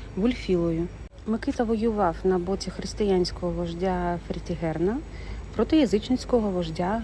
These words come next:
Атанахіра. В триста сімдесят другому році Микита був спалений живцем за свою віру, і після смерті його мощі стали здійснювати чудеса, зцілюючи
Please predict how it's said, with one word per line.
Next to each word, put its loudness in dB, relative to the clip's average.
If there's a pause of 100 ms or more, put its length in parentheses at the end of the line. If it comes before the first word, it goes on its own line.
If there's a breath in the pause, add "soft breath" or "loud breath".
(120)
Атанахіра. -2 (840)
В -10
триста 2
сімдесят 2
другому 4
році -2
Микита -2
був -6
спалений -2
живцем -2
за -4
свою -4
віру, -2 (520 loud breath)
і -4
після -4
смерті -2
його 2
мощі 2
стали 0 (180)
здійснювати -2
чудеса, -4 (100)
зцілюючи -4